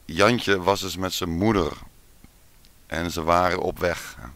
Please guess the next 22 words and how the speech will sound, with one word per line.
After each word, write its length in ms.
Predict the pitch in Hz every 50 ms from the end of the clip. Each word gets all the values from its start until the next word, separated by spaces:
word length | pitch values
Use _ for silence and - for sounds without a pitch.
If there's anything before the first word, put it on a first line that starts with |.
| - _ - - - - - - - - - - - - - - - - - - - - - - _ _ - - - -
En, 260 | - - 87 87 92
en 140 | 76 101 92
Jantje, 400 | 85 95 104 120 120 113 - 101
die 120 | 87 98 98
hield 220 | 95 110 113 -
de 80 | - 82
hele 220 | 92 104 101 101
tijd 180 | - 92 87 78
netjes 300 | 85 92 98 - 90 80
zijn 120 | 85 82
mond. 440 | 78 82 85 85 85 90 90 82 -
En, 360 | - - 71 78 80 80 80
eh, 200 | 78 78 78 78
die 120 | 76 80
deed 160 | 73 82 85 -
precies 380 | - - - - 101 104 -
wat 140 | - 85 78
zijn 120 | 76 73
moeder 240 | 78 82 87 82 82
zei. 460 | - - 87 80 80 80 80 82 85
En, 400 | 85 - - 73 73 76 76 73
eh, 360 | 76 76 76 76 76 76 76